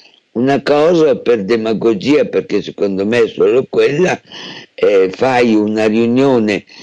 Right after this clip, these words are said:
in, in rete e prendiamo tutti insieme le de-, decisioni, ma che discorso è? Il rischio di un'azione politica la devi correre, altrimenti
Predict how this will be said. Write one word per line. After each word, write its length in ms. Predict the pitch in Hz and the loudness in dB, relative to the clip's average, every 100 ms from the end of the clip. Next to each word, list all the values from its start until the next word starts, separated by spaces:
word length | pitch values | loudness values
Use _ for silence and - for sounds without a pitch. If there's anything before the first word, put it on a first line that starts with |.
| - - _ - | -20 -20 _ -2
in, 280 | 117 110 | 0 0
in 500 | 104 98 95 113 139 | 0 0 0 2 2
rete 720 | 143 135 139 - 170 180 - - - - _ | 2 2 0 0 0 2 0 -6 -20 -20 _
e 100 | - - | -6 -4
prendiamo 640 | 117 120 120 131 131 131 | -2 0 0 0 2 0
tutti 280 | 110 107 - | -2 -8 -4
insieme 500 | 117 98 120 120 113 | -4 0 0 2 2
le 160 | 110 104 | 2 2
de-, 160 | 98 | -2
decisioni, 640 | 87 110 - 104 107 95 90 | -2 -2 -2 -2 0 0 0
ma 120 | 92 | -4
che 220 | - 107 | -2 -2
discorso 640 | 101 107 - 127 123 - 120 | 0 -2 0 0 0 -2 0
è? 260 | 110 80 - - - - - | 0 -2 -6 -20 -20 -20 -4
Il 160 | 117 | 0
rischio 640 | 127 170 - 151 139 120 95 - - - _ | 2 0 0 0 2 2 -2 -14 -20 -20 _
di 100 | 95 | -2
un'azione 500 | 127 123 117 127 131 | 2 2 0 0 0
politica 640 | 117 117 117 120 147 151 165 | 0 0 0 0 -2 0 2
la 120 | 135 | 2
devi 380 | 98 113 101 92 | 2 0 0 -2
correre, 460 | 151 170 143 104 | 0 2 2 2
altrimenti 920 | 101 101 95 104 117 151 147 147 101 | 0 0 -4 -4 -2 -2 0 0 0